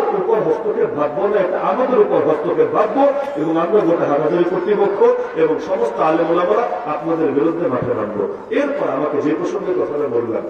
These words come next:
ওই যে মুরব্বীরা আমাদের মাথার উপর ছায়া, ওই প্রসঙ্গে আমাকে বললেন, দাদা, তুমি যে মাঠে ময়দানে যে কথাগুলো বলো, সব তো আমাদের দিলের কথা। আমরা সবাই হয়তো সবগুলো বলছি না, বলতে পারছি না,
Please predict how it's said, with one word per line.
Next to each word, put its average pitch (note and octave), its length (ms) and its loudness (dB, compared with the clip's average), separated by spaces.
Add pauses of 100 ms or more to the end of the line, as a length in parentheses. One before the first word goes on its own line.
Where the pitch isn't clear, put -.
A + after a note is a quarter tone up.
(200)
ওই E3 140 0
যে D#3+ 80 0
মুরব্বীরা D3 460 0
আমাদের C#3 460 0
মাথার B2+ 200 0
উপর C3 280 -2
ছায়া, - 320 -4 (120)
ওই D3 80 0
প্রসঙ্গে - 460 -6 (340)
আমাকে - 300 -8
বললেন, C#3 260 -2 (100)
দাদা, D3+ 280 2 (680)
তুমি G3+ 220 -4
যে F#3 120 -2
মাঠে E3 300 0
ময়দানে D3+ 380 0
যে C#3 80 -2
কথাগুলো C#3 500 -2
বলো, A#2+ 440 0
সব B2+ 180 -4
তো D3 60 -2
আমাদের C3+ 300 0 (100)
দিলের C3 260 0
কথা। - 420 -10 (500)
আমরা G#3+ 520 -2
সবাই F#3 200 -2
হয়তো F#3 320 -2
সবগুলো E3+ 340 0
বলছি F3 300 0
না, C#3 160 -2 (360)
বলতে C#3 260 2
পারছি G#3 320 0
না, B2 140 -2